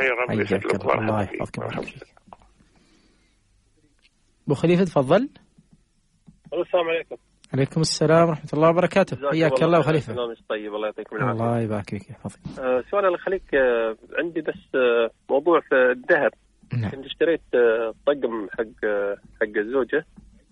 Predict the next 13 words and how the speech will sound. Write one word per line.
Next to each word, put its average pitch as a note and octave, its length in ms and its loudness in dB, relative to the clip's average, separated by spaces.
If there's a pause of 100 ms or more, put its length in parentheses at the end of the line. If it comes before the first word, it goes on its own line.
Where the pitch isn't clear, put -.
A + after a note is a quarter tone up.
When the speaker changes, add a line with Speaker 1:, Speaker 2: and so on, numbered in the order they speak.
(120)
Speaker 3:
و-، B2+ 520 2
آه، A#2+ 460 0
وما D#3 200 2
كان D3 200 4
موجود C3 380 0
الطقم F#2+ 420 -6 (220)
اللي G#2+ 460 -2 (120)
كنا A2+ 160 0
نباه، G2+ 360 0
ودفعت C#3+ 540 0 (100)
للريال C3+ 540 2
عربون، A2+ 380 0 (720)
آه، G#2 540 -2